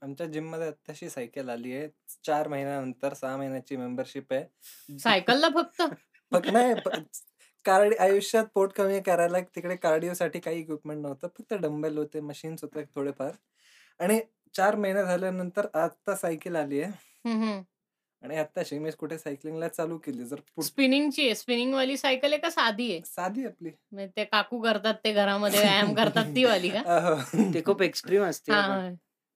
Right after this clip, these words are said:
Speaker 3: ती सायकल म्हणजे.
Speaker 2: सहाशे वर्षाच्या जाड काकू, नाही का?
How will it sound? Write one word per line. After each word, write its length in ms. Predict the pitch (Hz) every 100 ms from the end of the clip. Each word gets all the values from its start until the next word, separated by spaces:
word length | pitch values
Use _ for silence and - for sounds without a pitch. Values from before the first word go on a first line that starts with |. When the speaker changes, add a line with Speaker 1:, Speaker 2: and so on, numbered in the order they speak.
| _ _
Speaker 3:
ती 60 |
सायकल 380 | 139 139 131 143
म्हणजे. 320 | 135 135 131 131 _
Speaker 2:
सहाशे 380 | - 214 214 247
वर्षाच्या 440 | 233 233 226 240
जाड 240 | 226 220 220
काकू, 420 | 226 214 214 202 - 156 135 _ _ -
नाही 300 | 143 240 226
का? 140 | 190